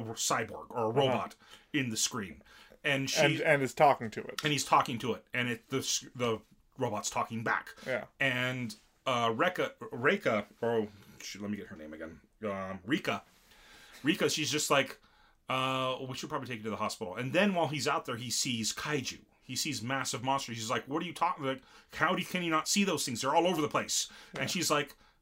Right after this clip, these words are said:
Speaker 1: "What are you talking about? There's nothing there." And so, yeah, so that's the very beginning of the episode.
Speaker 2: It's true.
Speaker 1: Um,
Speaker 2: Um, okay, so back in this room, as he's
Speaker 1: Mm-hmm.
Speaker 2: sitting down, we see next to the, in the corner by Rika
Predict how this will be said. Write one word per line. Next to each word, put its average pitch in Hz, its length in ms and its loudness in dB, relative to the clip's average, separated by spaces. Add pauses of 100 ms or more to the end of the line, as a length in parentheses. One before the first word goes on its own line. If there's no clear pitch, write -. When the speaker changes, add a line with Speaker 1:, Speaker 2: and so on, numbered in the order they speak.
(140)
Speaker 1:
"What 120 140 -18
are 220 40 -10
you 175 100 -12
talking - 440 -8
about? 98 160 -6
There's 101 200 -8
nothing 127 400 -6
there." 104 380 -4 (460)
And 123 120 -2
so, 120 220 0
yeah, 113 200 2
so - 140 -4
that's 165 200 0
the 156 100 -2
very 139 160 2
beginning 135 200 -2
of 113 40 -4
the 113 100 -2
episode. - 440 -6
Speaker 2:
It's - 180 -14
true. 135 260 -2 (320)
Speaker 1:
Um, 123 100 2
Speaker 2:
Um, 123 720 8 (200)
okay, 156 240 6
so 120 120 -2
back 180 200 8
in 208 80 4
this 175 180 0
room, 135 460 4
as 160 220 6
he's 202 140 4
Speaker 1:
Mm-hmm. - 40 -4
Speaker 2:
sitting 170 280 2
down, 131 460 6
we 131 80 0
see 151 440 0 (120)
next 156 280 0
to 165 80 -6
the, 139 100 0 (160)
in 160 100 -2
the 151 80 -2
corner 143 500 2 (520)
by 135 520 10 (100)
Rika 131 480 4